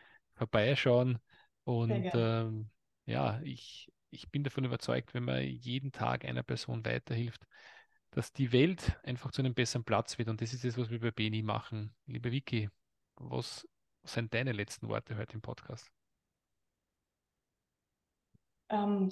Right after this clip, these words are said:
Speaker 2: Gesundheit ist unser höchstes Gut. Kümmert euch um euch selbst, denn die Gesundheit ist das Allerwichtigste. Ohne Gesundheit könnt ihr auch sonst nichts anderes machen.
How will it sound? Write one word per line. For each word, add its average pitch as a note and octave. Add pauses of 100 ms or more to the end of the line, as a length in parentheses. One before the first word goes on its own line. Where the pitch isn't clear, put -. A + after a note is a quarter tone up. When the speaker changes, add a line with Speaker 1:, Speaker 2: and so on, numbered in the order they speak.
(220)
Speaker 2:
Gesundheit B3+
ist -
unser A#3
höchstes C#4
Gut. C4 (400)
Kümmert C4+
euch A3+
um G#3+
euch G3
selbst, A#3
denn G#3+
die G3
Gesundheit A3
ist A3
das A3+
Allerwichtigste. G#3
Ohne G3+
Gesundheit A3
könnt G#3+
ihr F#3+
auch F#3+
sonst A3
nichts F#3
anderes G3
machen. F#3